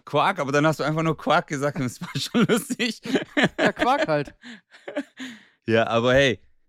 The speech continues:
Speaker 1: Digga, jetzt sind die Handwerker weg, jetzt können wir offen reden,
Speaker 2: Okay.
Speaker 1: Bruder. Jetzt, also, jetzt erzähl erst mal du. Guck mal, ich hab jetzt erzählt, New York, New York, du hast gesagt, Ibiza, Ibiza.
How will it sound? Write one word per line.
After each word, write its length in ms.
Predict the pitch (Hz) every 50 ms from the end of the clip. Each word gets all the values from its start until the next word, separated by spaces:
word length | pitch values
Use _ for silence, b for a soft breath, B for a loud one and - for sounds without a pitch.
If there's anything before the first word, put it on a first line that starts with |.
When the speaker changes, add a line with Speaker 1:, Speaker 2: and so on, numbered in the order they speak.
| _ -
Speaker 1:
Digga, 320 | 113 123 113 110 101 92 -
jetzt 180 | - 104 110 -
sind 140 | - 117 113
die 100 | 110 101
Handwerker 480 | 107 107 98 104 101 95 - 98 90
weg, 160 | 85 85 - -
jetzt 180 | 104 98 -
können 200 | - 113 107 101
wir 100 | 98 92
offen 260 | 95 98 - - 98
reden, 260 | 90 82 90 87 82 135
Speaker 2:
Okay. 340 | 135 131 - 139 127 120
Speaker 1:
Bruder. 80 | 110 - _ _ _ _ _ _ _ _ _ _ _ -
Jetzt, 460 | 98 104 104 104 95 - - - _ _
also, 460 | - 101 104 104 95 85 87 82 78 - _ _ _ _ _ _ _ _ _ -
jetzt 180 | 107 110 -
erzähl 300 | 131 117 - 143 135 123
erst 200 | 107 113 110 -
mal 160 | 113 104 95
du. 220 | 85 95 92 85 - _ _ _ _ _ _ _ _
Guck 140 | - 151 135
mal, 160 | 127 117 123
ich 100 | 120 151
hab 100 | 151 131
jetzt 160 | 147 127 120
erzählt, 360 | 131 113 - 139 131 123 117
New 100 | 123 123
York, 320 | 127 127 135 135 131 110 117
New 120 | 117 120
York, 300 | 123 131 131 123 110 107
du 80 | 120 131
hast 160 | 127 120 -
gesagt, 360 | 123 117 113 123 123 - -
Ibiza, 380 | 123 123 117 120 - - 123 113
Ibiza. 580 | 117 131 123 120 117 - - 110 107 113 113